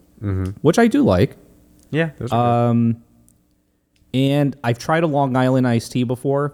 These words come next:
Speaker 2: Not
Speaker 1: Oh,
Speaker 2: my thing.
Speaker 1: Jesus.
Speaker 2: Um,
Speaker 1: Yeah, don't do that. Don't
Speaker 2: and
Speaker 1: do
Speaker 2: you know
Speaker 1: that.
Speaker 2: what? You know what, Matt? I did lie. I've had sangria.
Speaker 1: Oh.
Speaker 2: That's wine.
Speaker 1: Yes.
Speaker 2: I've had sangria.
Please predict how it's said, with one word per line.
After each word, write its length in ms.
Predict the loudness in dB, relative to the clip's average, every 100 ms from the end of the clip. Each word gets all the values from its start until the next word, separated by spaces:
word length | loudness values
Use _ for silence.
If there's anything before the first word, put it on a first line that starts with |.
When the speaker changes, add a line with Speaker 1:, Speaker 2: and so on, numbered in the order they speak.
| -4
Speaker 2:
Not 160 | -4 -2
Speaker 1:
Oh, 20 |
Speaker 2:
my 100 | -4
thing. 300 | -6 -10 -12 -14
Speaker 1:
Jesus. 540 | -12 -10 -12 -14 -16 -18 _ _ _ 2
Speaker 2:
Um, 520 | 4 4 2 0 -4
Speaker 1:
Yeah, 80 | -6
don't 160 | -4 -4
do 80 |
that. 420 | -2 -2 -2 -4 -14
Don't 120 | -16 -4
Speaker 2:
and 60 |
Speaker 1:
do 40 | 0
Speaker 2:
you 80 | 2
know 120 | 2
Speaker 1:
that. 320 | 2 0 -2 -14 _ _
Speaker 2:
what? 100 | -14 -8
You 80 | -2
know 80 | 0
what, 100 | 2
Matt? 260 | 2 0 -4 _ _
I 120 | -2 0
did 220 | 0 0
lie. 340 | -2 -2 -6 -10 _ -6
I've 140 | -2
had 140 | 0 0
sangria. 640 | 0 0 2 2 2 0 -6 _ _ _ _ _ _ _ -4
Speaker 1:
Oh. 180 | -2 0
Speaker 2:
That's 180 | 0
wine. 360 | 0 -2 -4 -10 -16 _ -2
Speaker 1:
Yes. 300 | -2 -2 -6
Speaker 2:
I've 140 | -2
had 160 | 0 -2
sangria. 600 | 0 0 0 0 0